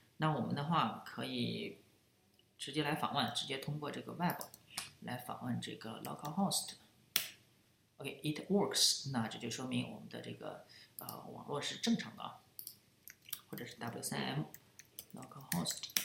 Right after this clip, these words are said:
哎，it works，这个的话就说明我们是正常的，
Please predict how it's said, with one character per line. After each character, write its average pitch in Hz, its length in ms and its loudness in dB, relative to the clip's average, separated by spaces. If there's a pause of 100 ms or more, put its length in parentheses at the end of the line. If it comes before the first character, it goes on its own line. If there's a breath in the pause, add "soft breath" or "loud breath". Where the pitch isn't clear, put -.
(1300)
哎， - 240 -6
it 123 180 -8
works， - 480 2 (160)
这 - 80 -8
个 120 80 -8
的 - 120 -6
话 113 200 4
就 110 140 -2
说 - 160 -4
明 120 160 0
我 - 100 -4
们 - 80 -14
是 113 100 -8
正 156 160 -4
常 - 140 -14
的， - 80 -20